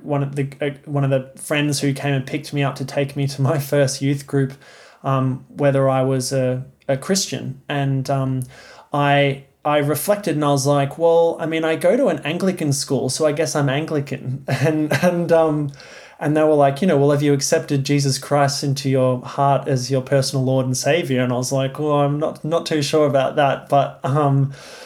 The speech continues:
but it's kind of like, you know, the way that I had approached religion was kind of just like, you know, you were born into it. It's whatever your parents are. It's whatever your school is. It's same as your football team, you know. Um,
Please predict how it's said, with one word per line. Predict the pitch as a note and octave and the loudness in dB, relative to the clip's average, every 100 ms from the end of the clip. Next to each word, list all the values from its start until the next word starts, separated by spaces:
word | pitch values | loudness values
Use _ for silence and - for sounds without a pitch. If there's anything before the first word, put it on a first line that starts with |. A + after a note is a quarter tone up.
| - _ | -20 _
but | D#3+ - | 2 4
it's | E3 - | 2 0
kind | - E3+ | 0 0
of | E3 D3 | 2 2
like, | D3+ C#3+ C#3 | 2 2 0
you | D#3 | 0
know, | D3 | 0
the | D3+ | 2
way | D3+ D#3+ | 4 4
that | D#3+ | 4
I | C#3 C3+ | 4 2
had | C3+ | 2
approached | C3 - D3 D3 - | -2 0 0 0 -4
religion | C3+ C3 E3 - C3+ C3 | -2 0 0 -2 -2 0
was | C3 B2+ | -2 -4
kind | - C#3+ C#3 C#3 | -6 -2 0 2
of | C3 B2+ | -2 -2
just | D3 C#3 - | -2 -2 -4
like, | - C3+ C3 - - - - | -2 -2 -2 -8 -20 -20 -10
you | D#3 | 0
know, | C#3+ | 2
you | C#3 C#3+ | 4 4
were | C#3 | 4
born | C3+ D3 C#3+ | 4 2 4
into | C#3+ C#3+ D3 | 2 0 0
it. | C#3+ | 0
It's | C3+ C3+ | 0 -2
whatever | D3 C#3+ | 0 2
your | C#3 | 2
parents | C3 - C#3 C#3 C#3 C#3 | 0 0 0 0 -2 -2
are. | C3+ C3+ C3 | -2 0 -2
It's | - | -4
whatever | C#3+ C#3 C#3 C#3 | -2 0 0 0
your | C3+ C3 B2+ | 0 0 0
school | - - D3+ D3 C#3+ | -2 -2 0 2 4
is. | C#3 C#3 C3+ | 4 2 0
It's | C#3 | -4
same | - D3 | -4 0
as | C#3 C3+ | 0 0
your | |
football | C3 F3+ E3+ C#3+ | -2 -4 0 -2
team, | C#3 C3+ B2+ B2 B2+ | -2 -4 -2 -4 -4
you | D3 | -2
know. | C3+ D3+ A3 - | 0 0 -4 -2
Um, | C#3+ C#3 C#3 | 0 0 0